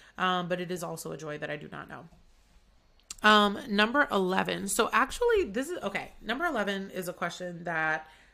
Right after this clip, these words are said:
I love asking men that I'm dating, and I like asking friends that are new. So I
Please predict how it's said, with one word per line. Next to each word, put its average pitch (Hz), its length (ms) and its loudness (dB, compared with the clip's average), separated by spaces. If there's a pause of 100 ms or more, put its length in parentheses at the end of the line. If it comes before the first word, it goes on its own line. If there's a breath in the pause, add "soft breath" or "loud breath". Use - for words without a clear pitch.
(200 loud breath)
I 240 680 0 (360)
love 208 480 2 (100)
asking 185 840 -2 (140)
men 196 720 -4 (360)
that 240 200 -2
I'm 240 240 -6
dating, 190 440 -4 (360)
and 208 100 2
I 202 80 2
like 208 180 0
asking 196 460 -2
friends 196 600 -4
that 185 160 -2
are 175 120 0
new. 175 560 -6 (800 loud breath)
So - 180 2
I 233 280 2